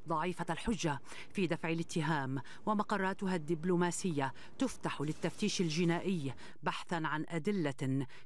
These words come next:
في جريمة قتل مرجحة. سيفرض مشهد الفجيعة السياسية نفسه على أي مخيلة تتصور الأمير ولي العهد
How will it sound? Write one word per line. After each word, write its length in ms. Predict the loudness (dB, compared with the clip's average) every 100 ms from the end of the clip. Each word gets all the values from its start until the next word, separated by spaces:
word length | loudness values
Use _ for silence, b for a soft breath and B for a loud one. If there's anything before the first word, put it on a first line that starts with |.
| -2
في 140 | 0
جريمة 600 | 2 2 2 2 2 -2 -2
قتل 640 | -2 -2 2 4 6 4 0 -4
مرجحة. 760 | 2 4 2 2 0 0 -2 -4 -8 -10 -10 B B B
سيفرض 520 | 2 2 2 2 2
مشهد 360 | 4 4 4 2
الفجيعة 580 | 2 2 2 4 2 0
السياسية 680 | -6 -2 2 2 0 2 2 2
نفسه 460 | 2 2 0 0 -2 B B B
على 220 | 0 0
أي 240 | 0 2
مخيلة 880 | 2 2 0 2 2 2 0 0 0 0
تتصور 640 | -2 0 0 2 2 2
الأمير 580 | 0 2 4 6 4 2
ولي 340 | 0 0 2 2
العهد 480 | 0 0 -2 -4